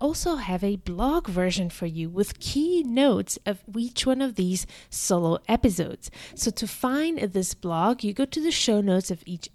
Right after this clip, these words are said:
solo episode and find in that page the link to the written version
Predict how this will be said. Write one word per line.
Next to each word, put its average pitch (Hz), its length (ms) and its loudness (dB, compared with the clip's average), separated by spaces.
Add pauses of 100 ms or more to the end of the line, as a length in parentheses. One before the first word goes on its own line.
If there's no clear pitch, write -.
solo 320 380 8
episode 165 520 0 (320)
and 226 180 2
find 269 540 0 (100)
in 277 220 0
that 285 300 0
page 247 400 2
the 208 260 0
link 180 520 -2
to 196 120 -2
the 170 160 0
written 185 500 0
version 277 540 6